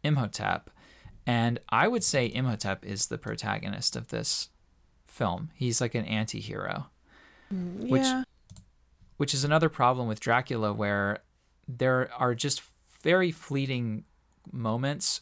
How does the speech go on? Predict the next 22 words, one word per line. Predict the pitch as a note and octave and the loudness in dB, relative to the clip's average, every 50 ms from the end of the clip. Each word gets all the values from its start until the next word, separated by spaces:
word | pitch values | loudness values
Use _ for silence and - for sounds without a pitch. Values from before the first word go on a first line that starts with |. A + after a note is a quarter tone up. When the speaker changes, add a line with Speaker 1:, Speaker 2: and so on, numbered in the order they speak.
| _ - | _ -6
Speaker 1:
where | B2+ B2 A2+ A2 | -2 0 0 0
Dracula | A2 - A2 G2 G#2 - - B2 A#2 A2+ | 0 0 0 -2 -2 -2 -2 -2 -2 -2
is | A2 - | -2 -2
kind | - - A#2 A#2 A#2 | -4 -2 -2 -2 -2
of | G#2+ | -2
sympathetic, | - - A#2 - A#2 G#2 - G#2 G#2 G#2+ B2 D3 D3 - - - | -4 -4 -4 -4 -6 -4 -2 -2 0 0 0 -2 -4 -8 -10 -4
like | - A2+ A2 - | -2 -2 -2 -2
when | A#2 A2 | -4 -4
he | A2+ A2+ | -4 -2
says, | A2 - - A2+ G#2 G2 G2 G2 F#2+ G2 - - - - - - - - - - - _ _ _ - | -2 -2 -2 0 0 0 0 -2 -2 -2 -4 -4 -6 -8 -18 -20 -20 -20 -20 -20 -20 _ _ _ -4
um, | G2+ G2+ G2 F#2+ F#2+ G2 F#2+ F#2+ - - _ _ _ _ _ _ _ _ _ - | -2 0 0 0 -2 -4 -4 -6 -8 -10 _ _ _ _ _ _ _ _ _ -6
"Oh, | - C3+ D3+ D#3 D3+ D3 D3 C#3+ C#3 B2+ A#2 | -2 0 2 2 2 2 2 2 2 0 0
how | G#2+ B2 B2 B2 | 2 2 2 2
wonderful | A#2+ A#2 A#2+ C3 C#3 C3 B2 A#2+ A2+ - A#2 A2+ A2+ | 2 2 2 2 2 2 0 0 -2 0 0 0 0
a | G#2+ | 0
thing | G#2+ - A2+ A2+ G#2+ G#2 G2+ | -2 -2 -2 -2 -2 -2 -4
to | G2 - A2 | -6 -6 -6
be | A2 G2 | -6 -4
able | G2 G2+ G2 G#2 G2 F#2+ | -4 -4 -4 -4 -6 -8
to | - G#2+ | -8 -10
die." | G#2 G2+ G2 F#2 F#2 F#2 F2+ - - - D#3+ - _ - - - - - _ _ _ - | -10 -8 -8 -6 -6 -6 -6 -6 -8 -12 -14 -16 _ -20 -20 -20 -20 -20 _ _ _ -8
Um, | - G#2 F#2 F2 F2 F#2 F#2 | -4 -4 -2 -2 -4 -6 -8